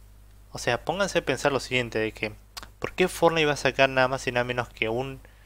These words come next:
eh, tráiler en el cual se ve eso, ¿no?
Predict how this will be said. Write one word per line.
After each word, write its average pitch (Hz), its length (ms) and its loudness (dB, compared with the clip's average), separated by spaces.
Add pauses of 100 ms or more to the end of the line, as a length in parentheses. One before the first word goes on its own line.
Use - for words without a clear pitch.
(500)
eh, 110 560 6 (600)
tráiler 120 540 2 (360)
en 120 140 -8
el 113 180 -6
cual 143 460 6 (840)
se - 300 0
ve 147 340 2
eso, 123 300 -2
¿no? 170 240 -2